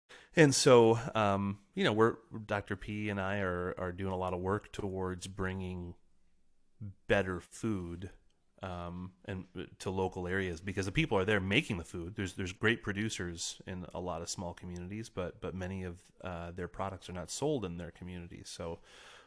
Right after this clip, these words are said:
we're, um, yeah, we're doing a lot of work in that arena, I think, right now. That's, that's where my passion lies. And, and some people ask me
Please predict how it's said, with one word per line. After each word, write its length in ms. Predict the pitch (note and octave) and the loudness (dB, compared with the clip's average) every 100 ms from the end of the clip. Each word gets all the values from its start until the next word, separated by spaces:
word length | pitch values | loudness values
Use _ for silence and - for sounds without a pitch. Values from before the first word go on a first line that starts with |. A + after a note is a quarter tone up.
| - | -2
we're, 240 | G2+ F#2 | 0 2
um, 440 | F#2 F2+ F2+ F#2 F2 _ | 2 -2 -6 -10 -12 _
yeah, 200 | D#3+ F3 F#2+ | -4 -4 -4
we're 80 | G2 | 0
doing 160 | A2+ A2 | 0 2
a 20 | |
lot 140 | G#2+ | 2
of 60 | G#2 | 2
work 240 | G#2 - - - _ _ _ _ _ - _ _ _ _ _ _ - | -2 -2 -16 -20 _ _ _ _ _ -20 _ _ _ _ _ _ -4
in 100 | G2+ | -2
that 220 | G2 G2+ | -4 -6
arena, 340 | E2 F2+ E2+ - | -6 -6 -8 -10
I 100 | F2+ | -14
think, 300 | - - - | -14 -14 -14
right 140 | - | -12
now. 220 | - - - _ _ _ _ _ _ _ _ _ _ | -12 -14 -16 _ _ _ _ _ _ _ _ _ _
That's, 180 | G2 G2 | -10 -2
that's 180 | B2 A#2+ | -2 2
where 100 | A#2 | 2
my 160 | G2+ G2 | 2 2
passion 360 | G2 F2+ F#2 | -2 -6 -6
lies. 300 | F2+ F2 F2 | -6 -6 -8
And, 160 | F2 E2+ | -10 -12
and 200 | F#2 F2+ | -12 -10
some 140 | - G2 | -10 -8
people 240 | A#2 F#2 | -6 -6
ask 180 | F2+ - | -6 -8
me 200 | F#2 | -12